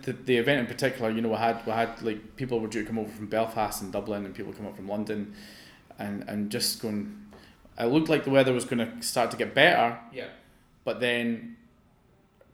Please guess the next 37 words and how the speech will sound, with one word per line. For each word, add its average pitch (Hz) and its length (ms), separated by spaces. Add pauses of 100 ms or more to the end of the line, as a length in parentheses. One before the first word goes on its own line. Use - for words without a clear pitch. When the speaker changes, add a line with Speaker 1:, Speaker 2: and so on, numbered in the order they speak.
(220)
Speaker 1:
looking 147 300
at 120 80
the 117 80
kind 123 180
of, 113 220 (240)
that 117 240
weather 139 240
map, 110 480 (180)
the, - 240
the 127 80
exact 131 500
time 139 220
when 107 160
doors 123 240
were 117 60
due 120 220
open, 156 340 (320)
there 123 80
was 113 100
another 135 360 (320)
blizzard 123 340 (180)
supposed - 380
to 123 60
hit 127 180
Edinburgh 120 600
right 135 140
Speaker 2:
Yeah. 135 80
Speaker 1:
at 131 60
that 120 160
very 131 300
point. 143 380 (520)
And 127 100
it's 113 120
just - 140
like, 117 200
we 117 60
can't 156 360